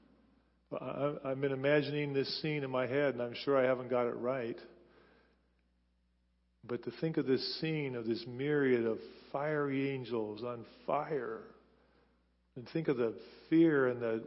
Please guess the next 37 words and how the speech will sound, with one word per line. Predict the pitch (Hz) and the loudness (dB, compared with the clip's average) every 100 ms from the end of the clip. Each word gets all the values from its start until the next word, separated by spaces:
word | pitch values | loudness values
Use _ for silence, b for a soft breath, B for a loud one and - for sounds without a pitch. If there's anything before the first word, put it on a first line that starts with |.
| 127 | -8
and | 120 | -8
the | 113 | -8
dread | 101 123 135 151 139 | -8 -2 -2 0 -2
that | 120 117 | 0 -2
Isaiah | 113 113 139 135 | -2 0 0 0
must | 131 123 | -4 -8
have | 120 - - | -10 -12 -8
felt, | - 151 143 120 151 | -2 0 0 -4 -8
but | 123 | -8
to | 123 113 - | -6 -6 -4
think | 165 156 | -4 -4
of | |
the | 123 120 113 B B B B B B B _ - | -2 0 0 B B B B B B B _ -8
privilege | - 185 180 156 113 117 | 0 0 2 0 0 -4
when | 131 | -6
the | 123 | -2
Bible | 143 165 160 | 0 2 0
says, | 151 165 170 156 127 | 0 2 4 2 0
you | 135 175 | -2 -2
said, | 175 - 190 165 | 0 2 4 4
"No | 131 147 | 4 4
one | 165 165 | 4 2
can | 160 135 | -2 -6
see | - 175 | -2 0
God | 151 147 143 | 4 4 2
and | 139 | 2
live," | 139 170 143 | 4 6 4
and | 123 | 0
yet | 131 | 0
Isaiah | 135 131 120 151 147 | 2 2 4 4 4
says | 156 143 | 2 0
he | 139 | -2
saw | 123 - 151 160 | -4 -4 -4 -2
you | 156 131 | -2 -2
and | 123 | -4
he | 123 | -6
lived. | 120 120 143 170 123 104 | -4 2 2 2 0 -4